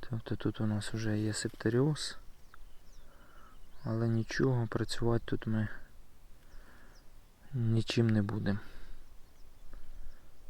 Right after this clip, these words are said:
Тому що економіки на пшениці, на жаль, сьогодні немає. По фунгіцидам взагалі тут нічого не було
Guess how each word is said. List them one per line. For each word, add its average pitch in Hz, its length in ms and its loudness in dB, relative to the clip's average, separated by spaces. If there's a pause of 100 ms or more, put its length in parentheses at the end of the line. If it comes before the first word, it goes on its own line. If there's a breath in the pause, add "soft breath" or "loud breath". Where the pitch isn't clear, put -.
(220)
Тому 113 240 -2
що - 160 2
економіки 117 640 6
на 107 140 2
пшениці, 113 540 0
на 107 140 6
жаль, 110 200 6
сьогодні 107 500 2
немає. 104 440 0 (2500 loud breath)
По 123 100 12
фунгіцидам 127 640 10
взагалі 120 340 10
тут 117 160 2
нічого 127 400 8
не 123 100 8
було 151 380 8